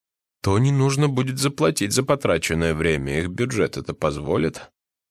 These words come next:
Профайлинг приобретал всё большую популярность, но до сих пор не стал обязательным, по крайней мере, в Великобритании. И многие считали его пустой тратой средств. Джо явно к ним не относилась.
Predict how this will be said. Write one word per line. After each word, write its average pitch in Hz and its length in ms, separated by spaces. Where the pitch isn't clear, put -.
Профайлинг 120 760
приобретал 107 640
всё 110 220
большую 107 540
популярность, 92 840
но 76 100
до 90 180
сих - 240
пор 151 200
не 151 120
стал 143 320
обязательным, 139 680
по 85 120
крайней 90 320
мере, 90 220
в 87 60
Великобритании. 85 920
И 78 120
многие 127 500
считали 120 480
его 117 220
пустой 104 500
тратой 95 420
средств. - 600
Джо 90 260
явно 117 540
к - 100
ним 117 200
не 117 80
относилась. 101 760